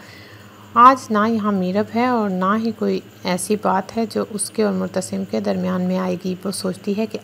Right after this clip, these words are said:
आखिर को उसने अपना ख्वाब पा ही लिया, आखिर वो मुर्तसिम की हो जाएगी और मुर्तसिम उसका हो जाएगा।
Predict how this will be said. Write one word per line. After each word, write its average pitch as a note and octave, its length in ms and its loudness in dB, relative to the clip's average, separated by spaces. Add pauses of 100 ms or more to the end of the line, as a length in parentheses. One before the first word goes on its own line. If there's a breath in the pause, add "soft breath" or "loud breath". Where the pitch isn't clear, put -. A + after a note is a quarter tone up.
आखिर F#3+ 320 0
को B3 260 -2 (560 loud breath)
उसने A#3 280 -2
अपना F#3+ 340 -4
ख्वाब G3+ 360 -4 (100)
पा G3 140 6
ही G3 160 0
लिया, F#3 340 -2 (420 loud breath)
आखिर B3 420 4
वो B3+ 140 0
मुर्तसिम F#3+ 800 -4
की G3+ 160 -6
हो F3+ 140 0
जाएगी F#3 400 -2
और G#3+ 80 0
मुर्तसिम F#3+ 540 -4
उसका - 240 -4
हो F#3 200 0
जाएगा। F3+ 480 0